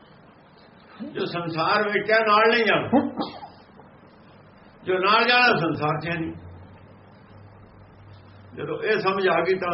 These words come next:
ਦਰਵਾਜ਼ੇ ਬੰਦ ਹੋਣਗੇ, ਵਰਨਾ ਪਹਿਲਾਂ ਹੁੰਦੇ ਨਹੀਂ, ਗੱਲਾਂ ਨਾਲ ਨਹੀਂ ਹੁੰਦੇ ਬੰਦ। ਇਹ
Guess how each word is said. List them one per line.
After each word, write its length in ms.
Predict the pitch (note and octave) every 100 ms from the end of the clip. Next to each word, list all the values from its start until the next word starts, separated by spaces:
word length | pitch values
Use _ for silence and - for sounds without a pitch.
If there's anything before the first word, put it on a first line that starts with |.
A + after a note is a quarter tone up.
| D#3
ਦਰਵਾਜ਼ੇ 380 | D3+ D#3 D3+
ਬੰਦ 240 | C#3+ C#3 B2
ਹੋਣਗੇ, 280 | A#2+ - A2+
ਵਰਨਾ 260 | G2+ G2 -
ਪਹਿਲਾਂ 240 | E3+ F3
ਹੁੰਦੇ 260 | E3 D3 E3
ਨਹੀਂ, 120 | E3+ D3+
ਗੱਲਾਂ 200 | C#3+ D3
ਨਾਲ 120 | D3+ E3
ਨਹੀਂ 140 | C#3
ਹੁੰਦੇ 140 | G#2+ G2
ਬੰਦ। 1400 | - - - - - - - - - - - - -
ਇਹ 60 | -